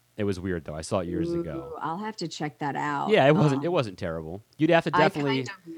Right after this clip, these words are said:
Speaker 2: love Italian horror
Speaker 1: So,
Speaker 2: films.
Speaker 1: so that, that was back in the days of the ninety-nine cent video rentals at, like, Blockbuster <laughs> you could pick up, <laughs> which you cannot do anymore.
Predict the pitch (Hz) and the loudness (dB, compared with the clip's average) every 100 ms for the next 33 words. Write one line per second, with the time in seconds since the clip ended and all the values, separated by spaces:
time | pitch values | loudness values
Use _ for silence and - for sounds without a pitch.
0 | 160 165 165 165 160 156 147 147 165 151 | 2 4 4 0 2 2 2 0 -2 -2
1 | 139 185 - 170 143 156 165 170 196 202 | 0 -2 -2 -4 0 4 6 8 8 6
2 | 165 165 156 147 135 135 143 127 117 113 | 6 4 6 2 4 4 4 2 0 2
3 | 123 127 120 120 135 113 98 110 123 135 | 2 2 0 2 0 2 0 2 4 2
4 | 143 151 139 117 107 104 98 - 131 - | 2 0 0 -2 -2 0 0 2 0 2
5 | - 156 190 156 175 - 156 - - 220 | 0 0 -2 0 -2 0 -2 -4 -2 -2
6 | - - - - _ 226 - - - 151 | -2 -6 -6 -12 _ -20 -20 -8 -2 -2
7 | - 160 165 170 - 165 143 160 185 190 | -2 -6 -2 -2 2 2 4 0 2 0
8 | 202 208 | 0 -2